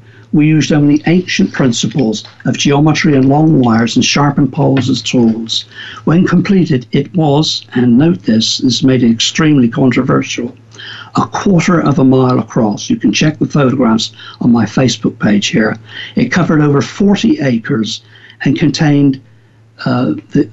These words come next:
uh, over thirteen miles of lines. The lines plowed with an old-fashioned garden cultivator, pulled by three, uh, three, um,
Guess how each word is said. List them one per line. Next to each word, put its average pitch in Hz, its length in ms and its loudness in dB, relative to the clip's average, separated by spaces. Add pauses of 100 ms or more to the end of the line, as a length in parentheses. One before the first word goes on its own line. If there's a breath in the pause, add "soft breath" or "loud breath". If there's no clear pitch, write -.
(160)
uh, - 220 -2
over 156 300 2
thirteen 165 920 2
miles 123 1040 0
of 117 140 -2
lines. 117 800 0 (320 loud breath)
The 123 100 0
lines 151 400 2
plowed 156 540 0 (760)
with 110 140 0
an 104 100 0
old-fashioned 151 640 0
garden 135 400 -2
cultivator, 113 720 -2 (320 loud breath)
pulled 160 240 0
by 120 160 0
three, 156 540 0 (680 soft breath)
uh, 113 280 -2 (180)
three, 151 580 2 (140)
um, 113 340 0